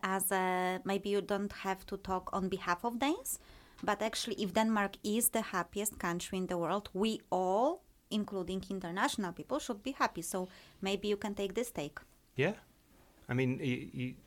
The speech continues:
Speaker 2: you can see the benefits of the Danish society around and how relatively there are people have to, people struggle less, people who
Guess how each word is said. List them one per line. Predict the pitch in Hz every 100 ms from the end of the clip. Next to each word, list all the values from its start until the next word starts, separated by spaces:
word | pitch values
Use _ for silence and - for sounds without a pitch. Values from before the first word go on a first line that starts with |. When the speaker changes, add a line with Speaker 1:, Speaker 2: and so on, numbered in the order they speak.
| -
Speaker 2:
you | 127 123
can | 123 113
see | - 127 123
the | 117
benefits | 113 117 127 120 113 -
of | 98
the | 110
Danish | 110 113 104
society | - - 110 101 107
around | 104 110 104
and | 107 98
how | 107 104 104 - - - 214 120 107
relatively | 113 120 127 - 104 104 104 117 -
there | 127 104
are | 101 101 104 - - - - -
people | - 113 107
have | 101 101 -
to, | 107 104 104 120 - 135 - -
people | 117 113
struggle | 110 - 117 110 123
less, | 131 123 135 143 - -
people | - 107 113 107
who | 104 107 110